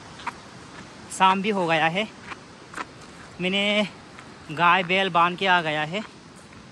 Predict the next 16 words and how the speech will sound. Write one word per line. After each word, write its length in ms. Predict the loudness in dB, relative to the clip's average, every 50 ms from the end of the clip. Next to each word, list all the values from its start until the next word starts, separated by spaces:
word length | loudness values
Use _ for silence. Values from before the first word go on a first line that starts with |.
| -20 -20 -20 -20 -20 -20 -8 -6
विलेज 300 | -4 -2 -2 -4 -4 -2
में 140 | -4 -2 0
जाने 280 | 0 -2 -2 -2 -6
से 120 | -6 -8 -8
पहले, 360 | -6 -4 -4 -4 -4 -6 -8 -10 -12 -4
बाइक 300 | 0 0 0 0 0 -4 -10 -18 -20 -20 -20 -20 -20 -20 -20 -20 -20 -20 -20 -12 -4
रखने 520 | -4 -4 -4 -2 -4 -2 0 0 0 0
जाने 260 | 0 -2 -2 -2 -4
से 140 | -6 -8 -10
पहले 380 | -8 -6 -6 -4 -4 -4 -6 -8 -8 -14 -14 -8
गाय 260 | -2 -2 -2 -2 -2
बैल 180 | -4 -6 -8 -8
को 120 | -10 -8
बांध 240 | -6 -6 -6 -6 -6
लिया 160 | -8 -8 -10
था। 140 | -8 -8